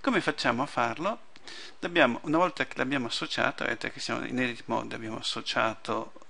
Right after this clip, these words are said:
il piano con questa immagine, possiamo andare qui dove si fanno i bake, e nella parte di bake, che è qua in fondo, lo apriamo, e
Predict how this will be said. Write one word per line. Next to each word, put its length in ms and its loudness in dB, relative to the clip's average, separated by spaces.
il 680 -4
piano 560 6
con 240 -6
questa 340 -2
immagine, 720 2
possiamo 360 2
andare 500 2
qui 300 2
dove 160 -4
si 120 -4
fanno 280 -4
i 40 -2
bake, 540 -8
e 140 6
nella 200 6
parte 360 4
di 100 -4
bake, 640 -6
che 140 -8
è 40 -10
qua 180 -10
in 100 -6
fondo, 560 -4
lo 120 -2
apriamo, 600 -2
e 220 0